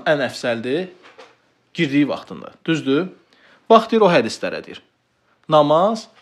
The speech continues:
girdiyi vaxtında ən əfsəl vaxtıdır namazın. فَإِنَّهَا كَمَا قَالَ İbn Dəqiq Əl-Eid رَحِمَهُ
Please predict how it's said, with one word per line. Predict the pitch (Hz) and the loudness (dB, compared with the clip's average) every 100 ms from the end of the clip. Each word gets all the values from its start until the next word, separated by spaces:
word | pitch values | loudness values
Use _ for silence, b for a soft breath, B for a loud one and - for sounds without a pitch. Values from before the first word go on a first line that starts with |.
| b _ | b _
girdiyi | 170 160 151 190 | -4 -4 -2 0
vaxtında | 156 - - 247 254 | 0 -2 -6 -4 0
ən | 196 | 0
əfsəl | 156 190 160 | 0 -2 0
vaxtıdır | 131 - 123 98 117 | -2 -4 -8 -8 -8
namazın. | 107 98 - 101 _ B B B | -6 -6 -8 -16 _ B B B
فَإِنَّهَا | 185 226 220 185 | 4 6 6 4
كَمَا | 160 196 190 143 | 4 2 2 2
قَالَ | 180 180 151 | 2 2 2
İbn | 147 139 | -2 -2
Dəqiq | 135 131 160 127 | -4 -2 -4 -2
Əl-Eid | 127 139 156 143 | -4 -2 -2 -2
رَحِمَهُ | 131 120 127 | -6 -4 -6